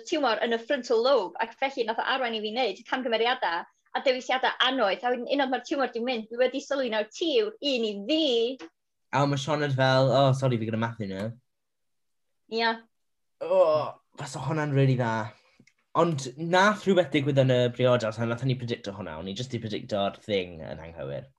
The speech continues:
Speaker 1: Peth wrong. Nath yn collapsio.
Speaker 2: Ie.
Speaker 1: Oedd o di fatha kind of, so dylse fod i ddim gynt. So, fatha, os ti'n gadael priodas,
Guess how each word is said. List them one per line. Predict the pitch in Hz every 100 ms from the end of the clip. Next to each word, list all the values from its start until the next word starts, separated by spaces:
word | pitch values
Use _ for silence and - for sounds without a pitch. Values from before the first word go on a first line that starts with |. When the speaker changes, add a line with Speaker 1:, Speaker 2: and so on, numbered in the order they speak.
| -
Speaker 1:
Peth | 208 -
wrong. | 185 185 185 190 _ _ _ -
Nath | 220
yn | 226
collapsio. | 196 190 - - - - _ _ _ -
Speaker 2:
Ie. | - 50 - - _ _ _ _ _ _ - - - -
Speaker 1:
Oedd | 262
o | 330
di | 415
fatha | 494 508 -
kind | 523 240
of, |
so | -
dylse | 311 508 370
fod | 269
i |
ddim | 233 214 185
gynt. | 196 180 -
So, | -
fatha, | 359 339
os | -
ti'n | 554
gadael | 554 554 -
priodas, | 359 349 277 - -